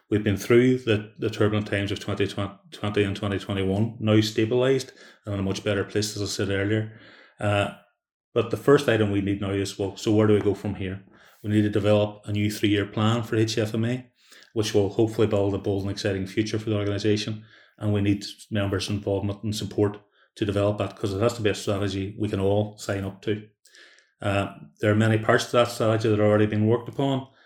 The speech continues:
For example, the education subcommittee that I have chaired in the, in the last year has done a review of qualifications, and I'm pleased to say that those changes will start to come into force with the January intake. And we're looking at repackaging the, the, the qualifications to take account of integrated care as well, and bring those,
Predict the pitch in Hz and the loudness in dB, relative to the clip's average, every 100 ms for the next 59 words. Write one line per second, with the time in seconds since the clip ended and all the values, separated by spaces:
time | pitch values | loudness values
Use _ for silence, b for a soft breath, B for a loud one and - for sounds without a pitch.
0 | b _ 110 104 101 104 104 101 104 101 | b _ -2 0 2 0 0 0 0 0
1 | - 107 110 110 107 110 107 104 98 101 | 0 0 0 -2 0 2 4 4 2 0
2 | 101 - 104 101 107 107 104 104 104 104 | -2 -2 0 0 -2 -4 -4 -4 -4 -2
3 | 101 104 107 104 104 B B B _ 104 | -4 -4 0 0 -2 B B B _ -8
4 | 98 107 101 98 95 110 101 - 98 92 | -2 0 2 0 2 2 2 0 -2 -4
5 | 104 104 101 110 107 - 107 101 92 - | -2 -2 -2 -4 -6 -6 -6 -4 -4 0
6 | 104 101 107 104 98 95 101 101 101 - | 0 0 -4 -4 -4 -2 -2 -2 -4 -4
7 | 101 92 95 92 - - 101 98 98 95 | -4 -4 -6 -8 -6 -4 -4 -4 -6 -4
8 | 98 - 101 101 107 104 98 95 95 92 | -4 -2 -2 -2 -6 -6 -6 -4 -2 -2
9 | 95 98 101 - b b b b - 98 | -4 -6 -10 -12 b b b b -6 -2
10 | 95 98 101 92 95 120 110 113 104 107 | 0 0 0 -4 -2 -2 0 2 2 2
11 | 107 104 101 101 - 104 107 104 104 101 | 0 -2 -2 -4 -6 -6 -4 -2 0 0
12 | 104 101 95 104 - - - _ - 165 | -2 -4 -2 -4 -6 -14 -20 _ 0 2
13 | 160 - 110 110 123 110 104 107 101 101 | 2 0 0 2 0 0 0 0 -2 -4
14 | - 101 98 104 98 107 107 98 98 98 | -4 -4 -4 -4 -2 0 0 -2 -2 -2
15 | 95 - | -2 -6